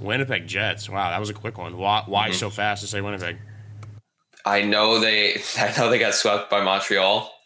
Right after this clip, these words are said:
Speaker 2: um, but they're, they're a very good team. And Scheifele will be back, and they have a lot of young pieces. And if, if, uh, Pierre-Luc Dubois can, uh, figure it out there too, that will make a difference. So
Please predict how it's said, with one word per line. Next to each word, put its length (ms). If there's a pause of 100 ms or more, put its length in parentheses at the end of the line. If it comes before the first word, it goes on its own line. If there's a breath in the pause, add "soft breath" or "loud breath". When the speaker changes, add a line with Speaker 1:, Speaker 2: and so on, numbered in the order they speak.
(540 soft breath)
Speaker 2:
um, 440 (720)
but 140
they're, 300
they're 160
a 40
very 180
good 140
team. 280 (340)
And 460 (100)
Scheifele 480
will 100
be 120
back, 400
and 120
they 100
have 500
a 320 (180)
lot 400
of 80
young 220
pieces. 420
And 120
if, 100 (240)
if, 240 (920 soft breath)
uh, 200
Pierre-Luc 420
Dubois 480
can, 160
uh, 200
figure 300
it 60
out 260 (280)
there 160
too, 280
that 140
will 100
make 180
a 40
difference. 440
So 480